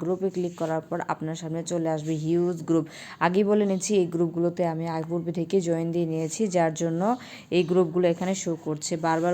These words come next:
বলে নিতেছে, আপনাদের এই গ্রুপগুলোতে অবশ্যই পূর্বে থেকে জয়েন দিয়ে নিতে হবে। তো এই গ্রুপগুলো কিন্তু very, very important, নোট করে রাখেন যাতে এই গ্রুপগুলোতে ঢুকতে পারেন। আপনি একটা জিনিস খেয়াল রাখবেন, যত বড় বড় গ্রুপ পাবেন,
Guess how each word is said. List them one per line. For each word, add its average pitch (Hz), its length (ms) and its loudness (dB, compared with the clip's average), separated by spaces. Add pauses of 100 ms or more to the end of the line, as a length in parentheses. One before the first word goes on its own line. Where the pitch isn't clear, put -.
বলে 175 220 2
নিতেছে, 175 340 -6
আপনাদের 165 360 -2
এই 160 140 2
গ্রুপগুলোতে 165 720 0 (220)
অবশ্যই 170 420 -6
পূর্বে 190 200 -2 (100)
থেকে 175 220 0 (480)
জয়েন 180 280 4
দিয়ে 185 200 2
নিতে 185 260 2
হবে। 156 180 0 (100)
তো 175 60 0 (160)
এই 202 60 6 (100)
গ্রুপগুলো 202 400 4
কিন্তু 202 240 0
very, 175 220 0
very 175 160 0 (100)
important, 175 580 0 (200)
নোট 175 220 -2
করে 175 120 4 (100)
রাখেন 165 240 0 (440)
যাতে 190 180 4 (140)
এই 185 120 2
গ্রুপগুলোতে 185 500 2
ঢুকতে 175 220 2 (100)
পারেন। 180 200 0 (220)
আপনি 175 220 -4 (460)
একটা - 200 -10
জিনিস 226 160 -2 (100)
খেয়াল 165 180 -4 (100)
রাখবেন, 151 320 -2 (500)
যত 214 180 2 (200)
বড় 190 160 8 (100)
বড় 180 140 4 (140)
গ্রুপ 165 180 0 (120)
পাবেন, 156 260 2